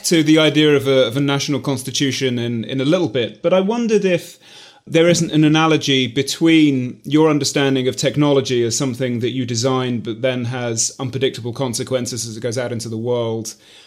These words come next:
uh, in dialogue with other members of society, and storytelling itself. You know, when you write a short story, you write it with one or multiple intended meanings, but how the world then takes that story and how it finds readers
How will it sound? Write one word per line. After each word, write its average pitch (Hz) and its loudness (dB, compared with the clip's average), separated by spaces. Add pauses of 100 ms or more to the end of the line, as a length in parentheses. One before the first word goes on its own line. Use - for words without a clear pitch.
(140)
uh, 131 -4
in 131 -6
dialogue 123 0
with 113 -4
other 131 -6
members 123 -4
of 117 -6
society, 117 -2
and 165 0
storytelling 175 0
itself. 175 -2
You 156 2
know, 120 0
when 135 2
you 147 0
write 139 0
a 131 2
short 143 0
story, 127 0
you 135 -4
write 127 2
it 120 -4
with 120 -6
one 123 -2 (300)
or 127 0
multiple 147 0
intended 127 -2
meanings, 120 -2
but 131 0
how 156 -2
the 143 0
world 135 2
then 123 0
takes 151 -4
that 123 -4
story 127 0
and 123 -4
how 135 -4
it 127 -8
finds 123 -4
readers 123 -4